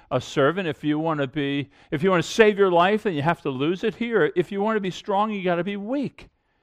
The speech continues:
I, I mean, i-, if you will, the Bible kind of brings about weakness as a new strength.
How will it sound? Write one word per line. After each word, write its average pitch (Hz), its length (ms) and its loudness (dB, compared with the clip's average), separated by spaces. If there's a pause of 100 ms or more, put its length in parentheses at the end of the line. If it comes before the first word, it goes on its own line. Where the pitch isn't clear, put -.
(300)
I, 208 100 2
I 208 120 2
mean, 214 280 0
i-, 240 140 -4
if 254 160 -4
you 302 120 0
will, 214 280 2
the 196 100 2
Bible 220 420 2
kind 190 280 -4
of 143 100 -4
brings 190 300 -4
about 170 420 0 (300)
weakness 151 920 -4
as 165 240 -2
a 180 180 -2
new 180 400 -4
strength. - 1080 -12